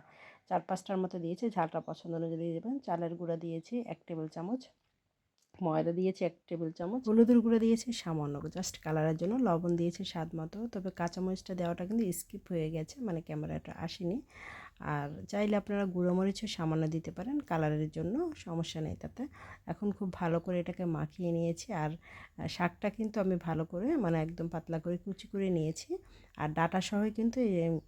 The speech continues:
শাকটাকে নিয়েছি, তাতে কোনো সমস্যা না। আর এইভাবে একটু ডালের পরিমাণ বেশি দিলে তো তিতা ভাবটা আসে না। ডাল একটু, আরেকটু আবার পরবর্তীতে বাড়িয়ে নিয়েছি। আর ডালটা বেশি দিলে আর পেঁয়াজ কুচিটা বেশি দিলে কিন্তু বড়াটা একটু স্বাদ হয়। এভাবে মেখে নেওয়ার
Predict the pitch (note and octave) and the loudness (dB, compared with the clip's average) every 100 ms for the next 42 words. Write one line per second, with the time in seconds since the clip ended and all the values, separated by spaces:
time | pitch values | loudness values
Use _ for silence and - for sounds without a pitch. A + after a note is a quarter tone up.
0 | - - D#3+ - D#3+ - E3 D3+ D3+ - | -12 -8 -8 -6 -10 -2 2 2 2 -4
1 | E3 - - - - D#3+ D3+ E3+ E3 E3 | -10 -12 -18 -20 -12 -10 -4 -2 -2 -2
2 | F#3 F3+ E3+ E3 - G3+ F#3+ E3 E3 E3+ | -2 -2 -4 -4 -4 -2 0 2 0 0
3 | F3+ F3+ G3 E3+ D#3 D#3+ D#3+ E3+ F3 F3+ | -4 -6 -4 -2 0 -2 -4 -2 0 2
4 | D#3+ - E3+ D#3+ F3+ D#4 - - - E3 | 0 -4 -4 -2 0 -2 -4 -14 -6 -4
5 | D#3+ - - F#3 F3+ F3 - D#3 D3+ G3 | -2 -2 -2 -2 0 0 0 0 0 0
6 | A3+ G3 E3 E3+ - F#3+ A#3 G#3+ - E3+ | 0 2 2 0 -4 -10 -8 -8 -6 -4
7 | E3+ - F3+ F3+ F3 D#3+ D#3+ E3 F#3+ G3+ | -6 -4 -2 -2 -2 -4 -4 -6 -4 0
8 | E3 D3+ E3 E3 D#3 D#3 - E4+ - - | 2 4 4 4 2 -2 -4 -6 -8 -14
9 | - - - D3+ C#3+ - - E3+ E3+ F3 | -14 -10 -2 0 0 -4 -10 -6 -2 2
10 | F3 F3 G3 F#3+ F#3 G#3 G#3+ A#3+ G#3+ F#3+ | 0 0 -2 0 -2 -4 -2 0 0 2
11 | F3 E3+ - F3+ F#3+ F#3+ F3+ E3 - F#3 | 2 2 -4 -10 -6 -4 -4 -4 -6 -6
12 | G3+ A#3+ F3+ D#3 D#3 D#3 E3 - D#3+ D3+ | 0 0 2 0 0 -2 -6 -4 -2 -2
13 | D#3+ - E3+ F#3 F#3 F3 E3 F3 E3 | -4 -6 -4 0 2 2 2 2 2